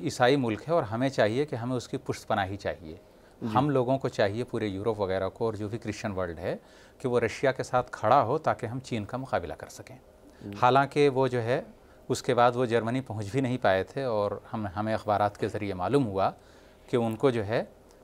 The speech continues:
Speaker 1: शायद मुअत्तली का या शायद वो एक्सपल्शन हुआ उनका,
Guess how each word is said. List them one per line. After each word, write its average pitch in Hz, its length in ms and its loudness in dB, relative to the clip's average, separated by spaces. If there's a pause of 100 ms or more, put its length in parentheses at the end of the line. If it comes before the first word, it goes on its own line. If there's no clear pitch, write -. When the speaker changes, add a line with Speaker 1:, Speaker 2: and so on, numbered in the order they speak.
Speaker 1:
शायद 110 300 2
मुअत्तली 113 400 -2
का 135 220 2
या 95 480 4
शायद 104 340 0
वो 98 440 -2 (180)
एक्सपल्शन 110 640 -4 (600)
हुआ 117 100 6
उनका, 107 360 -2